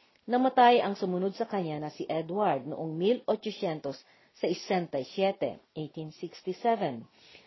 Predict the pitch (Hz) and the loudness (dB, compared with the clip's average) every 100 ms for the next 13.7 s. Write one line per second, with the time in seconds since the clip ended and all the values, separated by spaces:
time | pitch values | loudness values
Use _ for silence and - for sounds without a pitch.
0 | _ - 302 285 294 285 240 240 233 214 | _ -4 2 4 4 4 4 4 4 4
1 | 202 185 180 160 170 170 160 - 180 170 | 0 0 0 0 -2 -2 -4 -2 -2 -2
2 | 190 202 190 226 226 151 131 _ _ 165 | -2 -2 -2 0 2 0 -4 _ _ -4
3 | 202 208 220 185 160 151 147 143 - 147 | -4 -2 -4 -2 -2 -2 -4 -8 -10 -10
4 | 160 180 208 143 120 - - _ 190 196 | -6 -4 -4 -4 -6 -14 -20 _ -4 0
5 | 202 190 180 - _ 180 208 247 277 - | 2 2 -2 -8 _ 2 6 6 4 -2
6 | 190 175 - 190 165 160 _ _ _ 185 | -2 -4 -2 -2 -2 -6 _ _ _ 0
7 | 220 - - - 185 233 - 127 160 156 | 0 -2 -8 -2 -2 0 -2 -2 -4 -6
8 | 165 - 190 196 214 254 160 95 _ _ | -8 -4 -4 -4 -6 -6 -6 -6 _ _
9 | - - - - 269 294 285 262 240 233 | -20 -20 -6 2 6 6 4 2 2 2
10 | 208 190 190 220 240 220 202 175 170 - | 4 4 4 0 0 2 2 2 -2 -4
11 | 170 170 151 160 151 185 202 202 180 170 | -4 -6 -4 -6 -4 -6 -6 -6 -4 -6
12 | 165 185 - 160 - _ _ - 208 180 | -6 -6 -6 -6 -6 _ _ -4 0 4
13 | 170 143 143 135 143 147 | 4 2 -2 -2 -4 -8